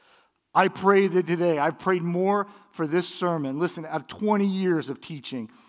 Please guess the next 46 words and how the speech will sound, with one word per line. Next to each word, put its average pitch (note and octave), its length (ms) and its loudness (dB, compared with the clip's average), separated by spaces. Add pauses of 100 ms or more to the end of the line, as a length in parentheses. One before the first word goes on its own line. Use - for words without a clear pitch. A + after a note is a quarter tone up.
this D3+ 240 -4
is D#3+ 100 -8
one D#3+ 140 -2
of D3 80 -6
the D3 40 -4
most C#3 280 -6
difficult. A#2 480 -16
And D3+ 100 -4
I've D#3 220 0
prayed D#3 300 -2
that C3+ 160 -14
God D#3+ 280 0
would D3 200 -6
just C#3 220 -14
take D3 300 -8 (300)
unforgiveness C#3 1040 -6
and B2+ 220 -8
bitterness C#3+ 500 -4
and C#3 180 -14
turn C#3 220 -8
it B2 100 -8
into G#2 200 -14
forgiveness. - 640 -20 (680)
I E3 60 -6
pray F3+ 220 2
that F3 100 -6
he F3 200 -6
would E3 100 0
heal E3+ 440 0
hearts. - 720 -2 (400)
I D3 60 -12
pray F#3 220 2
that F#3+ 100 -2
he E3 120 -6
would G3 140 0
take G3 160 -2
the G#3 160 -6 (100)
angst F#3 440 -2
and D#3+ 120 -4
the E3 80 -2
anxiety D#3+ 760 2
that C#3 160 -6
has D3+ 120 -6
come F3 300 -2
from D3+ 240 -8
this, C3 380 -10